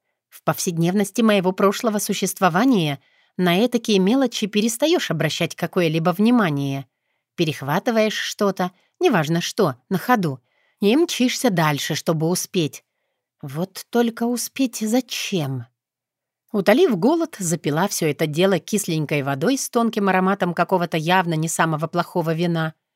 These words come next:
И так же, как мой возница, решила передохнуть. Вытянувшись на лавке, задумалась. Дверь экипажа оставила открытой, чтобы можно было любоваться синим небом и острыми макушками сизых елей,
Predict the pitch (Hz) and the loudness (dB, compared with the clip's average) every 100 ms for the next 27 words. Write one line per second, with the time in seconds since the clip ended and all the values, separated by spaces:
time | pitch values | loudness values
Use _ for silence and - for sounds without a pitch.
0 | _ _ _ - 185 170 302 339 262 277 | _ _ _ -6 -6 0 2 2 2 0
1 | 247 233 277 370 190 160 175 311 - 269 | 0 2 2 2 2 2 2 0 0 -2
2 | 254 - 175 165 - 156 151 151 - 143 | -2 -2 -2 -2 -2 -2 -2 -4 -4 -6
3 | 135 - - _ _ _ _ _ - 151 | -6 -10 -20 _ _ _ _ _ -8 -6
4 | 160 147 131 165 - 151 147 165 - 156 | -2 -4 -4 -6 -4 -2 -2 -2 -2 0
5 | 180 170 151 135 135 - _ _ _ _ | 0 0 -2 -2 -6 -10 _ _ _ _
6 | _ _ _ 147 143 196 208 208 202 269 | _ _ _ -10 0 2 0 -2 -2 0
7 | 277 262 262 - - 269 262 269 277 - | 0 -2 -4 -6 -4 -2 0 0 -2 -4
8 | 285 226 - 139 - _ _ - - 160 | -2 -2 -2 -6 -8 _ _ -18 -8 -4
9 | 160 170 160 160 180 170 156 156 165 185 | 0 0 0 0 0 0 0 0 0 -2
10 | - - 196 170 147 165 220 202 196 - | -4 -2 0 0 0 0 0 0 -2 -6
11 | _ _ - 214 302 - - 160 151 147 | _ _ -4 0 2 0 -2 -2 0 -2
12 | 147 190 - 165 151 - 180 160 - 143 | -2 -4 -2 -2 -2 0 0 -2 -6 -6
13 | 156 190 196 185 | -2 0 -2 -4